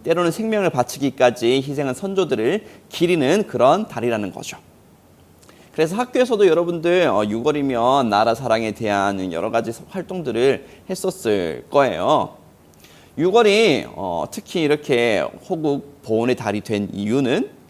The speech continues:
옛날 이 유월에 있었던 중요한 사건이 있기 때문이에요. 자, 그 중요한 사건이 뭘까요? 바로 육이오 전쟁, 육이오 한국 전쟁이 있었던 달이 바로 유월 달이죠.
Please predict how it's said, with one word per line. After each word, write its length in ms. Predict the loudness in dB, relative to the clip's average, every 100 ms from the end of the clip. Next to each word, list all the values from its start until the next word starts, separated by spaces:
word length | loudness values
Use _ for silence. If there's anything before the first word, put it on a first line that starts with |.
| -20 _ -20 -20 -20 -20 -12
옛날 340 | -4 2 2 2
이 40 |
유월에 340 | 0 0 0
있었던 720 | 0 -2 -2 4 4 4 -2 -8 -18
중요한 420 | -10 -6 -2 -2
사건이 460 | -4 -4 -4 -2
있기 560 | -6 -10 -8 -4 -4 -4
때문이에요. 760 | -4 -2 -2 -4 -4 -4 -4 -6 -14 -20 -20 -20 _
자, 140 | -20 -20 -20 -20
그 160 | -4 -4
중요한 260 | -2 -4 -2
사건이 300 | -2 -2 0
뭘까요? 640 | -2 2 2 4 2 -2 -16 -20 -18
바로 280 | -8 -4 -2
육이오 360 | -2 0 0 0
전쟁, 480 | -6 -12 -12 -12 -14 _ -20 _ _ -20 -20 -20 -20 _ -10
육이오 320 | -8 -2 0
한국 240 | 0 -6
전쟁이 400 | -4 -4 -2 -2
있었던 360 | -4 -8 -6 -6
달이 220 | -6 -8
바로 420 | -8 -8 -4 -4
유월 400 | -2 -2 -2 -2
달이죠. 380 | -6 -10 -10 -12